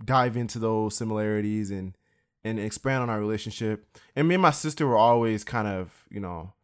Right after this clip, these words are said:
interchangeable in terms of our personalities and, and how we got along. So that was, that was never an issue. Uh, 'cause w-, I guess we're a little bit closer in age, so that kinda helped. But, um, s-, still kinda far apart. But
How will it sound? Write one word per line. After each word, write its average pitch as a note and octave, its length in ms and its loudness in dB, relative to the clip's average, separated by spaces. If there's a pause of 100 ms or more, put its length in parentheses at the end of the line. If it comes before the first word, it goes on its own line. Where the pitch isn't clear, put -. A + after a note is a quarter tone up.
(100)
interchangeable A2+ 720 -2
in G2 60 -2
terms A2 260 -4
of F#2+ 100 -6
our F#2+ 100 -2
personalities G2+ 840 -4
and, F#2+ 140 -8 (560)
and G#2 280 -6
how A#2 140 0
we A2+ 80 0
got G#2+ 160 0
along. G#2+ 280 -2
So A2+ 140 -2
that B2+ 120 6
was, B2 160 2
that B2+ 80 2
was B2 160 4
never G2 200 -4
an F#2 60 -4
issue. F#2 380 -8 (500)
Uh, F#2 180 -6
'cause A#2+ 180 -4 (120)
w-, A#2 240 -12
I G#2+ 80 -2
guess B2 220 -4
we're A2+ 80 -2
a G2+ 60 -2
little D#3 180 0
bit E3+ 120 -2
closer F#3+ 320 2
in F#3 60 0
age, G3+ 300 -4
so G#2 360 -2 (100)
that A#2+ 140 -2
kinda D3 200 0
helped. F3+ 460 -6 (600)
But, G#2 200 -2
um, F#2+ 440 -6
s-, - 120 -16 (160)
still G#2+ 200 -4
kinda G2+ 140 -4
far G2 160 -2
apart. G2+ 340 -8 (540)
But G2+ 320 -6